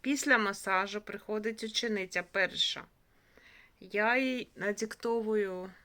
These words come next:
там одну частину, а потім приходить друга учениця.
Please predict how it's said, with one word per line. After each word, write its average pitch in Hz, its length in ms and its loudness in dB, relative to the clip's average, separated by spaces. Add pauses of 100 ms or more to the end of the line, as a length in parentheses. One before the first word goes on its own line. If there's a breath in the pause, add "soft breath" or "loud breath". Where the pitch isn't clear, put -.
(240 loud breath)
там 190 220 -4
одну 185 440 -4
частину, 269 760 -4 (2250 loud breath)
а 196 440 -2
потім 262 480 2
приходить 220 560 0
друга 208 360 0
учениця. 226 760 -2